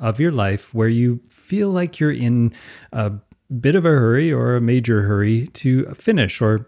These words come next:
to achieve something, and then ask yourself four questions. And the first question is, is trying to get there more quickly actually serving you or just causing you to cut corners?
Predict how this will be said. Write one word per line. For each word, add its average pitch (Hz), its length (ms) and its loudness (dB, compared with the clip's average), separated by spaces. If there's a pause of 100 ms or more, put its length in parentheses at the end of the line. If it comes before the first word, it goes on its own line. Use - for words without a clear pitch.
to 127 140 0
achieve 147 340 0
something, 90 460 -6 (400)
and 104 180 0
then 131 320 2 (100)
ask 107 300 -2
yourself 98 500 -6 (260)
four 110 240 2
questions. - 500 -6 (480)
And 104 100 0
the 98 60 -2
first - 240 0
question 160 340 2
is, 101 280 -2 (280)
is 117 200 -4
trying 185 360 0
to 190 100 -6
get 139 280 -2
there 123 180 2
more 117 280 2
quickly 92 640 -8 (320)
actually 131 460 -2
serving 160 600 0
you 95 460 -4
or 127 420 2 (140)
just - 240 -2
causing 127 440 0
you 104 180 0
to 107 120 -6
cut - 340 -10
corners? 95 580 -6